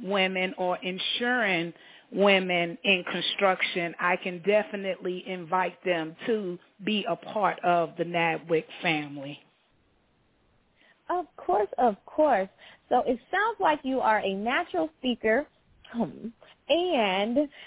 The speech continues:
Speaker 2: um, just easy to connect with, with, which also makes it maybe, uh, uh, a talent of yours to be good at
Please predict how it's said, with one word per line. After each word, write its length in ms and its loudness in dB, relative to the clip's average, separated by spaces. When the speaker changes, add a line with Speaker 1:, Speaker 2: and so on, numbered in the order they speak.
Speaker 2:
um, 460 2
just 200 2
easy 500 4
to 100 0
connect 680 -2
with, 420 4
with, 200 -2
which 160 -6
also 600 2
makes 300 0
it 220 2
maybe, 560 -2
uh, 360 -2
uh, 280 2
a 60 0
talent 460 2
of 140 2
yours 440 2
to 80 0
be 260 -6
good 280 0
at 220 -2